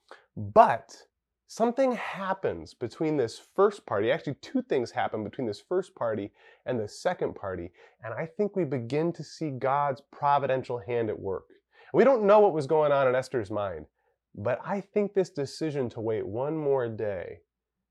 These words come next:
came out of some of that fruit of the prayer and fasting in a way that she can't even quite understand yet. That's just my take on this.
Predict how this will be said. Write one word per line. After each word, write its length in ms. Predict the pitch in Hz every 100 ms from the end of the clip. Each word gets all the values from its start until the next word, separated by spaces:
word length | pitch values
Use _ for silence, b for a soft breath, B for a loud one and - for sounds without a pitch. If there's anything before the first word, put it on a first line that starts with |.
| _
came 380 | - 156 160 170 -
out 240 | 139 131
of 120 | 113
some 240 | - 135 117
of 80 | 104
that 220 | 98 -
fruit 540 | _ _ - 151 113 - -
of 140 | 98
the 80 | 95
prayer 420 | - - 98 92
and 140 | 82 80
fasting 520 | 82 80 - - 67 - _ _ _
in 100 | 135
a 40 | 127
way 180 | 127 120
that 140 | 101
she 320 | - - 156
can't 380 | 160 - 151 139
even 200 | 123 123
quite 260 | - 107 95
understand 520 | 92 - 80 78 76
yet. 160 | 73 _ _ -
That's 180 | 135 -
just 200 | 139 139
my 180 | 113
take 280 | 104 104 90
on 160 | 80 76
this. 260 | - -